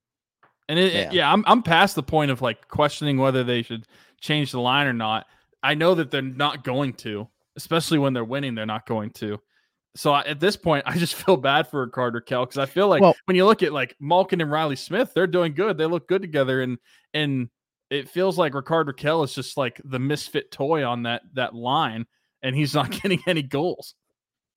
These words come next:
Speaker 2: Well, yeah, and the other thing with that, in terms of, like, shifting the lineup, like,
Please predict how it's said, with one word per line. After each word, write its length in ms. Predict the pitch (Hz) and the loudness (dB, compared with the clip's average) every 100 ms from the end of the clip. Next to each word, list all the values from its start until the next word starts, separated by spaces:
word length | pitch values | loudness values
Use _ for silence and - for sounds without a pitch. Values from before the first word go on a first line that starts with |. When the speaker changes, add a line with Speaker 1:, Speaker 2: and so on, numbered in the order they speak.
| _ _ _ - _ _ | _ _ _ -20 _ _
Speaker 2:
Well, 140 | 190 185 | -4 4
yeah, 140 | 190 | 4
and 120 | 135 | 6
the 80 | 156 | 6
other 140 | 190 175 | 6 6
thing 260 | - 170 | 4 2
with 160 | 160 120 | 2 0
that, 200 | 110 104 | -2 -2
in 80 | 110 | -6
terms 320 | - 127 117 | -6 -6 -6
of, 100 | 107 | -6
like, 280 | 104 95 - | -4 -4 -8
shifting 560 | - - 131 - 123 | -8 -2 -2 0 -2
the 60 | 110 | 0
lineup, 340 | 107 123 120 113 | 0 0 0 -2
like, 200 | 104 | -4